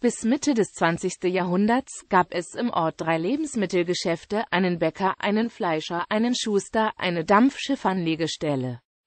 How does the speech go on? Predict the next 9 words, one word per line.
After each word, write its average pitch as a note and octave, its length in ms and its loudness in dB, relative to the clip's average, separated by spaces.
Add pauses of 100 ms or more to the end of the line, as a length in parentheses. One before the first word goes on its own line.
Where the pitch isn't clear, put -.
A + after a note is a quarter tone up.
eine A3 260 4
Fähre, G#3+ 540 2
zwei A#3+ 340 2
Wäscherollen, A#3+ 840 0
eine E3+ 240 0
Poststelle C4 800 -2
und F3 180 -8
zwei F3+ 320 2
Wirtshäuser. E3 800 0